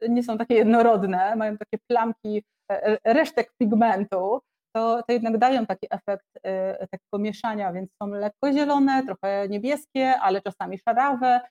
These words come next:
e, bo przede wszystkim trzeba o tym powiedzieć, że osoby niebieskookie, e, ten kolor niebieski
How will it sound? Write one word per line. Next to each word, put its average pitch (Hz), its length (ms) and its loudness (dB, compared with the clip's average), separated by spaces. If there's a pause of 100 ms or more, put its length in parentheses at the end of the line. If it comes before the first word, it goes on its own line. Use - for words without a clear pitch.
(260)
e, 202 140 -2
bo 202 100 -4 (100)
przede 233 140 0
wszystkim 247 320 -6
trzeba 240 140 0
o 226 60 -2
tym 220 140 -4
powiedzieć, 208 380 -2
że 214 80 -2
osoby 214 320 -2
niebieskookie, 202 920 -2 (380)
e, 202 420 -2
ten 214 240 0
kolor 269 340 2
niebieski 190 800 -4